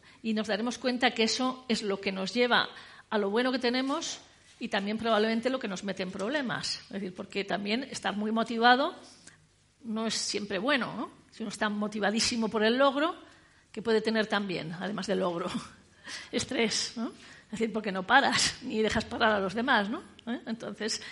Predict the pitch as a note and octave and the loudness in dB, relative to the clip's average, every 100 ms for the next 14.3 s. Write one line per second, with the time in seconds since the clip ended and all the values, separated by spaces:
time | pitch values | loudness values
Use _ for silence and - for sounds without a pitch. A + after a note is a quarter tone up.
0 | - - - G#3+ F#3 - - - - - | -14 -14 -4 -2 0 -4 -10 -16 -14 -2
1 | A#3 D#4 - D4+ C#4+ C#4+ C4 B3+ B3+ A#3+ | 0 0 -2 0 0 0 -2 -2 -4 -4
2 | A#3 B3 B3+ G#3+ G#3 G3+ G3+ - F#3 A#3+ | -2 0 0 0 -2 -4 -4 -8 -8 -8
3 | G4+ - - - B3 D4+ C#4+ C4+ - B3+ | -10 -18 -20 -10 -4 -2 2 2 2 0
4 | B3+ A#3+ A#3 A3 G#3+ A3 B3 A#3+ A#3 - | 0 2 2 2 0 0 2 2 2 -2
5 | C4 G#3+ - C4 - A#3+ C#4 C#4 G#3 G3 | 0 -2 0 -2 -4 -4 4 4 4 2
6 | C4 C4 A3+ G3 A#3+ C4 - - C#4+ C#4+ | 0 2 2 2 4 4 2 -2 -2 -2
7 | - - D4 B3+ C4+ B3 G3 C#4 C4+ B3+ | -4 -4 0 0 2 0 0 0 0 2
8 | A3 B3 C4 B3 G#3+ A3+ G#3 - - - | 2 2 2 2 0 0 -4 -10 -18 -10
9 | G#3 A3 G#3 F3+ F#3+ G3 G#3 G#3 F#3+ F#3+ | -4 -2 -2 -6 -6 -8 -6 -4 -2 -4
10 | F#3 F#3 - C4 B3+ F3+ - - - - | -4 -8 -4 -2 0 -2 -4 -8 -20 -20
11 | - F#3+ F#3 - G#3+ G#3+ A3+ - C#4+ D4 | -10 -8 -6 -6 -6 -2 -2 -2 0 0
12 | D4+ - - - F3 - - A3+ G#3+ B3+ | -2 -16 -16 -4 -4 0 2 2 2 -2
13 | B3+ A3 F#3 E3+ A#3+ C4+ C4+ A#3 F#3 G3 | -2 -4 -6 2 6 6 6 -2 -2 0
14 | F#3 F#3+ G3 | 0 -2 -2